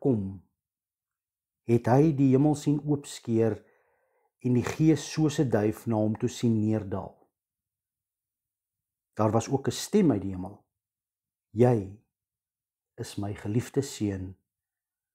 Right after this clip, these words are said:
oor jou verheug ek my."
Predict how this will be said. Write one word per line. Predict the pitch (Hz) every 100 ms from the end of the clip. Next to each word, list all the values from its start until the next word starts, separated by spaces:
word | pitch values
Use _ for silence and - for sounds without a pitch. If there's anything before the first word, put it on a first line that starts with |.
| _ -
oor | 120
jou | 110 135 127 98 107 _ _ _ _ _ _ _ _ _ _ _ _ _ _ _ _
verheug | - 107 98 104 95
ek | 95 -
my." | 101